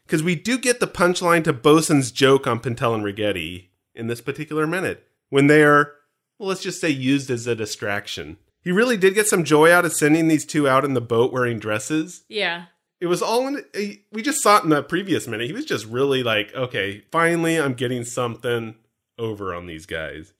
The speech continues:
Speaker 1: Besides sending them strapped to a cannon to the bottom of the ocean, it's like, how do you get back at an immortal pirate?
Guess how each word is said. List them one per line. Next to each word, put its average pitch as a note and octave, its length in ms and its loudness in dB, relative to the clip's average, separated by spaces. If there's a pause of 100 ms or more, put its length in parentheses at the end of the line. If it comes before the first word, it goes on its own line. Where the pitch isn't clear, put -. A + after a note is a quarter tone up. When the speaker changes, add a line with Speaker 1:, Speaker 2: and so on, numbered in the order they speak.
(180)
Speaker 1:
Besides G3+ 460 4
sending G3 300 6
them F3 200 4
strapped E3 580 2
to F3 140 2
a C3+ 60 2
cannon D#3+ 440 2
to E3 80 -4
the C#3 100 2
bottom C3+ 320 2
of C3+ 60 -2
the A#2+ 140 -4
ocean, F3+ 560 0 (280)
it's - 80 -8
like, F#3 160 -2
how A#3 160 2
do C#4+ 80 0
you D#4+ 120 6
get A#3 240 2
back D#3+ 300 6
at D#3+ 100 4
an C#3 100 4
immortal B2 460 0
pirate? G#2 560 -6